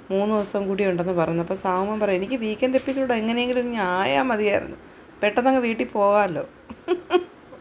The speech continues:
ദിവസം ഇങ്ങനെ തള്ളി നീക്കുകയാണെന്ന് നൂറ. "ഒന്ന് പെട്ടെന്നൊന്ന് വീക്കെൻഡ് എപ്പിസോഡായാൽ മതിയെന്ന്"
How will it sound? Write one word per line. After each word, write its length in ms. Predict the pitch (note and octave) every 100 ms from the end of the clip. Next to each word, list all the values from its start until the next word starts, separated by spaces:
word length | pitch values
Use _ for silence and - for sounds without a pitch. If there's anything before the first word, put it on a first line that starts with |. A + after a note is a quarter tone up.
| - - -
ദിവസം 400 | G3+ G#3 A3 C#4
ഇങ്ങനെ 220 | C4+ C4+ C4
തള്ളി 320 | A3+ G3+ A#3
നീക്കുകയാണെന്ന് 800 | C4+ A#3 G#3+ B3 G#3+ G3 G3+ G#3+
നൂറ. 260 | F3+ E3+ F3 - - - - - -
"ഒന്ന് 180 | G#3+ C4 C4
പെട്ടെന്നൊന്ന് 680 | G3 F#3+ - D#4+ D#4+ D4 C4
വീക്കെൻഡ് 360 | A#3 A3 B3+
എപ്പിസോഡായാൽ 640 | C4 C4 B3+ A#3+ A#3+ A#3 A#3
മതിയെന്ന്" 540 | G3+ G3+ G3+ G3+